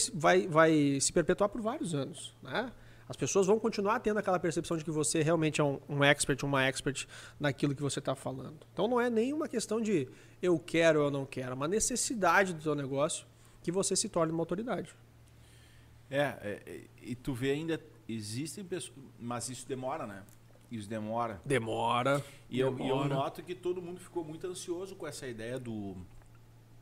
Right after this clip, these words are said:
Speaker 2: do smartphone, né? É, o, nós vivemos num mundo mais líquido, né?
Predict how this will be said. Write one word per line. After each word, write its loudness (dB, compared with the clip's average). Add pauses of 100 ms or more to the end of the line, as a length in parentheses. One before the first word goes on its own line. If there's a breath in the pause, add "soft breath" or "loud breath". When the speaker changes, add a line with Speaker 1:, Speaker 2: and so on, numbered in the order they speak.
(340)
Speaker 2:
do -10
smartphone, -2
né? -6
É, -10
o, -10
nós -6
vivemos -6
num -8
mundo -6
mais -6
líquido, -10
né? -14